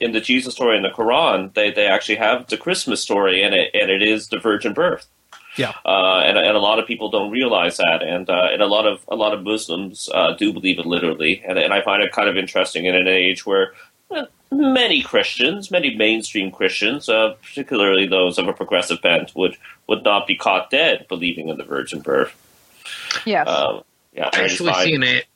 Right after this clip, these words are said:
Speaker 4: interesting, uh, news stat the other, uh, day in a survey that had come out. I forget who did, but,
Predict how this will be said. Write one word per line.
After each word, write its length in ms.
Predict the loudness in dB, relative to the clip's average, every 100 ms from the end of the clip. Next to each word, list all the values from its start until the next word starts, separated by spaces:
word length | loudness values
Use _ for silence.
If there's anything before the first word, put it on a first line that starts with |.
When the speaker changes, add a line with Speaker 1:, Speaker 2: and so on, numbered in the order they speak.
| -6
Speaker 4:
interesting, 680 | -4 -2 -4 -4 -6 -4 -2
uh, 100 | -2
news 280 | -2 -4 -4
stat 420 | -2 0 0 -2 -14 _ -20 -20 -20 -20 _
the 340 | -10 -4 0
other, 420 | 2 2 2 2 2
uh, 60 |
day 200 | 2 -2
in 180 | -2 -2
a 60 | -2
survey 680 | 0 2 2 4 2 2 0
that 220 | 0 0
had 220 | -2 -8
come 180 | -6 0
out. 160 | 2 2
I 60 |
forget 360 | -2 -2 -2 -2
who 320 | 0 0 0
did, 300 | 0 -2 -2
but, 220 | -2 -2